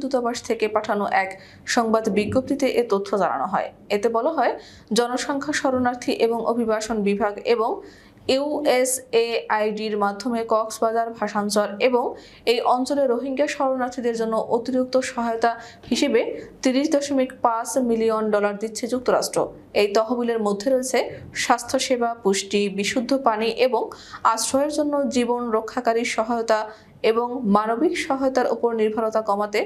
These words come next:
স্বনির্ভরতা গড়ে তোলার উদ্যোগ। চট্টগ্রাম নগরের পতেঙ্গা এলাকায় কর্ণফুলী নদীতে বিমান বাহিনীর একটি প্রশিক্ষণ যুদ্ধ বিমান বিধ্বস্তের ঘটনায় এক পাইলট মারা গেছেন। বৃহস্পতিবার দুপুর সাড়ে বারোটার দিকে পতেঙ্গার বানৌজা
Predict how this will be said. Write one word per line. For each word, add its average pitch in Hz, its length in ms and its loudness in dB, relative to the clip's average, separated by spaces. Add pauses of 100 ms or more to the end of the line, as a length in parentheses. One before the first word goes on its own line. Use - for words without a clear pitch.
(300)
স্বনির্ভরতা 240 800 2
গড়ে 214 220 2
তোলার 202 260 2 (140)
উদ্যোগ। 160 300 -2 (1040)
চট্টগ্রাম 285 460 -4 (100)
নগরের 254 340 2 (120)
পতেঙ্গা 285 480 2 (140)
এলাকায় 247 440 2
কর্ণফুলী 240 480 0
নদীতে 226 400 0
বিমান 214 400 0
বাহিনীর 262 340 -2 (100)
একটি 220 200 0
প্রশিক্ষণ 220 600 0 (160)
যুদ্ধ 202 280 2
বিমান 226 300 0 (120)
বিধ্বস্তের 226 580 -2
ঘটনায় 202 360 -2 (140)
এক 196 60 -6 (140)
পাইলট 196 320 2 (120)
মারা 110 220 0
গেছেন। - 240 -2 (480)
বৃহস্পতিবার 214 640 2
দুপুর 415 280 4 (460)
সাড়ে 262 380 2
বারোটার 277 400 2
দিকে 262 160 0 (100)
পতেঙ্গার 226 500 0 (380)
বানৌজা 233 560 2